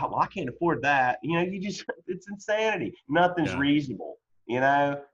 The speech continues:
Speaker 1: And so you basically got six hundred dollars and you don't know what's the matter with you. You know, you have no idea. You could have a torn <laughs> rotator cuff. You could have any, mm,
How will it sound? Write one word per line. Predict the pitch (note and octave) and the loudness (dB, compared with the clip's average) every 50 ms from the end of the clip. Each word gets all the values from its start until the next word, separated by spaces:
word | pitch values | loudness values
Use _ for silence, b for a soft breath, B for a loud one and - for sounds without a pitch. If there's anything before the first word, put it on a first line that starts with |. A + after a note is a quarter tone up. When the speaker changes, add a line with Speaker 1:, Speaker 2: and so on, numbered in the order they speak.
| _ - | _ -2
Speaker 1:
And | C3 C3 C3 | -2 0 0
so | - D3 | 0 0
you | C#3+ C#3+ C#3+ C#3+ | 0 0 0 -2
basically | C#3 - D#3 D#3+ F3+ F3 F3 D#3 D3 | -2 -2 -2 -2 -2 -2 -2 -2 0
got | B2+ C3+ B2 - - - | 2 2 2 2 0 -4
six | - - D#3 D#3+ - - | -6 -4 -4 -4 -2 -2
hundred | D#3+ D3+ D3+ C#3+ | 0 0 2 4
dollars | C3+ B2+ A#2+ A#2+ A2+ A2 G#2+ G#2+ A2 A2 - - | 4 6 6 6 4 4 2 -2 -4 -6 -6 -4
and | A#2 C3+ | -2 0
you | C#3 | 0
don't | C3+ B2 A2+ | 0 0 0
know | A2+ G#2+ G2 | 0 0 0
what's | G2 G2 F#2+ - _ | 0 -2 -4 -4 _
the | F2 E2+ | -8 -6
matter | E2 E2 D2 - - _ | -4 -4 -6 -6 -10 _
with | _ _ _ _ _ _ _ _ _ _ _ _ _ _ _ _ G#2 | _ _ _ _ _ _ _ _ _ _ _ _ _ _ _ _ -2
you. | A#2 | 0
You | A#2 | 2
know, | A#2 A#2+ B2 | 4 4 4
you | C3+ D#3 D3 | 4 2 0
have | B2 A2+ | 0 0
no | A2+ A2+ A2+ A2+ A2+ | 0 2 4 6 6
idea. | A2+ G#2+ G#2+ A#2 A#2+ A2+ | 6 6 4 2 0 0
You | A2 C3+ C#3 | 0 0 -2
could | D3 | -4
have | B2+ - | -6 -6
a | - | -6
torn | - - A2+ G#2+ G#2+ | -6 -6 -4 -2 -2
<laughs> | G#2 G#2 | 0 0
rotator | A2 A2+ A2+ - - B2+ A#2+ A#2 A#2+ A#2 A#2 | 0 -2 -4 -4 -4 -4 -2 -2 -4 -2 -2
cuff. | A#2 G#2 G2 G2 G#2 - B2+ | 0 0 0 0 -2 -4 -6
You | C3 | -4
could | D3+ C3+ | -4 -4
have | B2 - G#2 | -4 -4 -4
any, | B2+ C3+ C#3 D3 D3 B2 - _ _ A2+ | -4 -2 -2 -2 -4 -4 -6 _ _ -10
mm, | A#2 A#2 A#2 A#2 A#2 A#2+ B2+ | -8 -6 -4 -4 -4 -4 -6